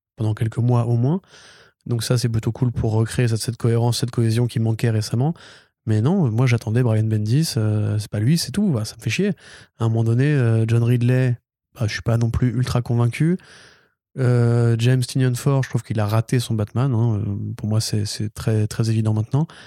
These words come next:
Euh, Scott Snyder, qui m'a fait chier pendant des années avec Metal, en parallèle du run de King, qui avait aussi ses mauvais moments. J'aimerais bien revenir sur un truc qui soit le, parce qu'on a tellement de titres Batman qu'en fait, on voit que la, la qualité n'est plus, euh, sur la série principale.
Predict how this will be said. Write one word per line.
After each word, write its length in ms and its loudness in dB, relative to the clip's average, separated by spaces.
Euh, 120 4
Scott 180 0
Snyder, 380 0
qui 120 -6
m'a 80 0
fait 120 0
chier 160 0
pendant 160 0
des 160 2
années 160 2
avec 140 -2
Metal, 400 0
en 140 -6
parallèle 440 2
du 100 2
run 140 4
de 120 0
King, 260 0
qui 100 -4
avait 220 -4
aussi 320 0
ses 120 -2
mauvais 180 2
moments. 320 0
J'aimerais 240 0
bien 180 2
revenir 460 0
sur 200 -2
un 60 2
truc 260 -2
qui 120 -10
soit 200 -2
le, 160 -2
parce 120 -4
qu'on 80 -2
a 80 2
tellement 260 0
de 60 -4
titres 120 -4
Batman 320 0
qu'en 120 -2
fait, 200 -2
on 40 0
voit 140 2
que 80 2
la, 100 -6
la 80 2
qualité 320 0
n'est 100 2
plus, 400 -4
euh, 120 0
sur 140 -2
la 60 2
série 220 -2
principale. 480 -2